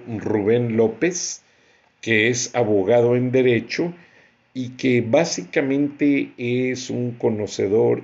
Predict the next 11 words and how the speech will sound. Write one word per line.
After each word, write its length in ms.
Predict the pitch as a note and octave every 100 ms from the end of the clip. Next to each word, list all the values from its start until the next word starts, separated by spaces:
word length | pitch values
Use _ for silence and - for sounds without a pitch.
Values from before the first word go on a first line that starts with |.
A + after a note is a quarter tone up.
| -
y 100 | A#2
protector 840 | - A#2 A2+ A2+ - _ F3 - - _ _ _ _ _ _ _
de 280 | G#2+ G#2+ A2
lo 340 | G#2+ G#2+ -
que 440 | - G#2 G2+ A#2 B2
es 380 | B2+ - - _ _ _ _ _
la, 1040 | - G#2+ G#2 G#2 G#2 G2+ G2 G2 G2 F2+ - - _ - _ _ _ _ _ _ _ _ _ _ _ _ -
lo 360 | G#2+ G#2+ A2
que 120 | A2+ A2+
viene 380 | A2 C3+ C3+ B2+
siendo, 840 | - B2 A#2+ A#2 A#2 A2+ A2+